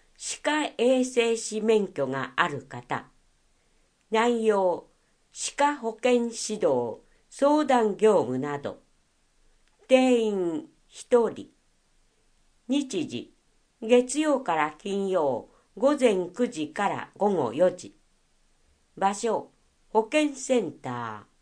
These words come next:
ー、上安松。申し込み問い合わせ、同センター健康づくり支援課に応募。電話、二九九一一八一三。学校給食の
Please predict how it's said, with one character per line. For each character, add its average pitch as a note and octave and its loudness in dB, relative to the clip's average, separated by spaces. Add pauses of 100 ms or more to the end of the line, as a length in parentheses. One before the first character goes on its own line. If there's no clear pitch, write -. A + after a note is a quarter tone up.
(260)
ー、 A3 4
上 A#3 2
安 G3+ -6
松。 A#2+ -8 (960)
申 A#3+ 6
し B3+ -8
込 G3+ 2
み F#3+ -2
問 E3+ -2
い E3 0
合 D3+ 2
わ C#3+ -2
せ、 C3+ -8 (460)
同 C4+ 2
セ C4 2
ン A3+ 0
タ C3 -4
ー - -20
健 B3 4
康 C4 6
づ A#3 0
く A#3 -4
り A3+ -4
支 G3+ -6
援 F3+ -4
課 A3+ -2
に G#3 -2
応 C3+ -2
募。 A#2+ -8 (840)
電 G3+ 2
話、 D#3+ -4 (220)
二 D4 4
九 A3+ 0
九 G#3 2
一 C#3 -12 (280)
一 D4 -2
八 B3+ -6
一 D3+ -6
三。 - -6
学 - -14
校 E4 -12
給 D4 -12
食 E3 -12
の C3+ -8